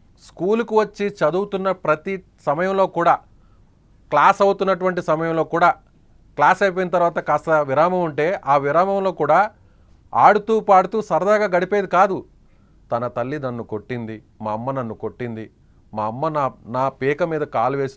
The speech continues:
తొక్కే ప్రయత్నం చేసింది, నన్ను చంపాలనుకుంటుంది, మా అమ్మ మంచిది కాదు, మా నాన్న చనిపోవడానికి కారకురాలు మా అమ్మ." ఇలా పదే పదే పదే పదే తల్లి గురించి వ్యతిరేకంగా చెప్తూ చెప్తూ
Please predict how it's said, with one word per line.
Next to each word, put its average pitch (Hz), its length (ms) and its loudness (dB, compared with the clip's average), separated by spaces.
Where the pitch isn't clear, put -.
తొక్కే 120 260 -6
ప్రయత్నం 120 460 -8
చేసింది, 104 420 -14
నన్ను 120 160 -6
చంపాలనుకుంటుంది, 110 1080 -4
మా 107 80 -4
అమ్మ 123 180 -4
మంచిది 143 440 -6
కాదు, 107 380 -4
మా 110 120 -2
నాన్న 143 300 -2
చనిపోవడానికి 156 520 -2
కారకురాలు 143 560 -2
మా 104 180 -8
అమ్మ." 123 360 -6
ఇలా 240 220 4
పదే 185 400 4
పదే 202 360 4
పదే 175 320 0
పదే 160 340 -2
తల్లి 139 380 -4
గురించి 151 640 -10
వ్యతిరేకంగా 135 680 -10
చెప్తూ 135 500 -10
చెప్తూ 127 400 -12